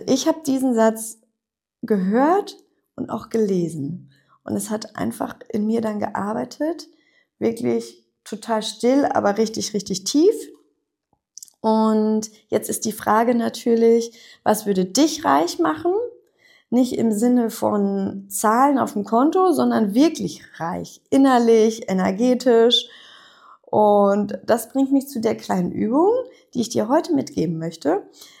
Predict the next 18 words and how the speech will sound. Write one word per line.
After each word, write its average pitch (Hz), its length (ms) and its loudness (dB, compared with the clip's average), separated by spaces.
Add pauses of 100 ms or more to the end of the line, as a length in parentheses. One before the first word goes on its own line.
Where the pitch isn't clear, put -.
(240)
Etwas, 269 540 0
das 220 260 -2
so 220 340 -2
simpel 254 460 0
klingt 311 360 -2
und 220 120 -6
gleichzeitig 240 920 -4
wirklich 233 600 -2
total 220 400 -2
kraftvoll - 560 -6
ist, - 360 -4 (1000)
wenn 202 300 0
man 214 560 2 (1120)
das 185 200 -4
natürlich 190 580 0
ehrlich 175 320 0
durchzieht. - 560 -4
Nur 247 560 0